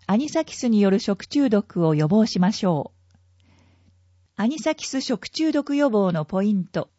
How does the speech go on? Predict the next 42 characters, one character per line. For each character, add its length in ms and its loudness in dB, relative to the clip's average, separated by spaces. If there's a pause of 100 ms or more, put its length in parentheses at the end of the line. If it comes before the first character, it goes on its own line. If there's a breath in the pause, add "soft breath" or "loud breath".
(680)
冷 220 2
凍 260 0
す 200 -8
る。 180 -6 (840)
マ 160 0
イ 80 -4
ナ 120 -6
ス 140 -4
二 120 4
十 180 0
度 120 0
以 120 -4
下 160 -4
で 320 -4
二 140 -6
十 180 -2
四 160 2
時 160 -6
間 260 0
以 120 2
上。 380 -6 (1120)
加 160 -2
熱 320 -2
す 220 -6
る。 180 -6 (640)
六 300 -2
十 220 2
度 120 2
で 140 0
一 100 -2
分、 480 -8 (380)
七 260 2
十 220 0
度 100 2
で 120 0
は 120 0
瞬 320 -2
時。 220 -12 (1080)
取 200 -2
り 40 2
除 320 2
く。 220 -12